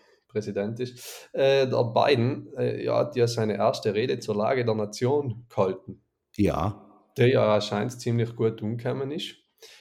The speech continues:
Speaker 1: Ich hab's ihm jetzt ehrlich gesagt nicht umgelesen.
Speaker 2: Ja, nicht,
Speaker 1: Ähm,
Speaker 2: ja, nein, nein, mehr die
Speaker 1: aber
Speaker 2: Resonanz.
Speaker 1: ja, äh, eben, was Leute sagen, ist, dass sie ziemlich gut geworden ist. Und die haben mir gedacht, wir könnten schon einmal so als Harvey Gatti so eine kurze, äh,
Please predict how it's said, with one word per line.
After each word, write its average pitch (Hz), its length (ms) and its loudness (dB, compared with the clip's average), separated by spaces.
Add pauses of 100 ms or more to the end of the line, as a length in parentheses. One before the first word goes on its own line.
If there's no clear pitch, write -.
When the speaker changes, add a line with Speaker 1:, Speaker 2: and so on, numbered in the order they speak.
(120)
Speaker 1:
Ich 113 80 2
hab's 120 140 2
ihm 110 100 0
jetzt 101 140 -2
ehrlich 104 220 0
gesagt - 260 -10
nicht 104 180 -4
umgelesen. 120 760 -4 (360)
Speaker 2:
Ja, 113 220 2
nicht, 104 200 2
Speaker 1:
Ähm, 101 340 -2
Speaker 2:
ja, 92 160 -6
nein, 92 180 -2
nein, 95 140 4
mehr 131 160 4
die 135 100 4
Speaker 1:
aber - 0 -
Speaker 2:
Resonanz. 85 680 0 (420)
Speaker 1:
ja, 113 520 2 (680)
äh, 123 300 0
eben, 113 160 2
was 113 240 2
Leute 117 260 2
sagen, 123 380 0
ist, 127 200 -6
dass 113 120 -4
sie 107 100 -8
ziemlich 107 360 -4
gut - 220 -6
geworden 104 340 0
ist. - 200 -4
Und 120 140 -2
die 135 80 0
haben 147 80 -2
mir 135 100 2
gedacht, 131 360 -2
wir 143 120 -2
könnten 170 360 -6
schon 165 240 -8
einmal 147 360 -2
so 123 220 -2
als - 300 -4
Harvey 117 260 -6
Gatti 123 320 -6
so 120 180 -6
eine 104 120 -6
kurze, 104 540 -8 (420)
äh, 101 320 -8